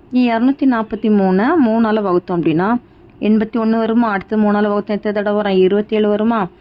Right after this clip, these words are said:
மூணால வகுத்தா ஒன்பது, மூணால வகுத்தா மூணு. அப்புறம் நம்மளுக்கு இதுலேருந்து தெரிஞ்சிருச்சு, இரு-, இருநூத்தி நாற்பத்தி மூணோட ஐந்தாவது மூலம் என்னது? மூணு. ஆனா, நம்ம மெத்தட் படி செஞ்சோம் அப்படின்னா, அஞ்சு root of இருநூத்தி நாற்பத்தி மூணு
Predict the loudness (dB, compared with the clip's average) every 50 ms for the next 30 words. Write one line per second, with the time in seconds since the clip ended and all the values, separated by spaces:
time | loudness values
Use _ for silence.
0 | -20 -20 -20 -18 -8 -4 -4 -2 0 -2 -2 -2 -2 -2 -4 -4 -4 -4 -2 -2
1 | -2 -2 0 0 0 0 0 0 -2 -2 -2 -6 -4 -2 0 0 2 2 0 0
2 | 0 0 0 0 -2 0 0 0 2 2 2 0 0 -2 -4 -4 -2 -2 -2 -2
3 | -2 -4 -6 -6 -8 -14 -20 -20 -12 -6 -2 0 2 2 2 0 0 0 -2 0
4 | 2 2 2 2 0 -2 -2 0 0 2 2 2 0 0 0 0 0 0 0 -2
5 | -2 -2 -4 -4 -4 -6 -6 -6 -4 -2 -2 -2 -2 -2 0 0 0 0 0 0
6 | 0 0 2 2 2 0 0 0 0 2 4 4 4 4 4 4 2 2 0 -2
7 | -4 -12 -20 -20 -20 -20 -20 -14 -8 -6 -2 0 2 2 2 2 4 4 4 2
8 | 2 0 -2 -4 -2 -2 -4 -4 -2 -2 0 0 0 0 0 0 0 0 0 2
9 | 0 0 -2 -4 -8 -16 -20 -20 -20 -20 -12 -6 0 2 2 4 4 2 2 0
10 | -2 -4 -4 -4 -2 -2 0 2 0 0 0 -2 -4 -4 -4 -6 -6 -6 -4 -2
11 | 0 2 2 2 2 2 0 0 -2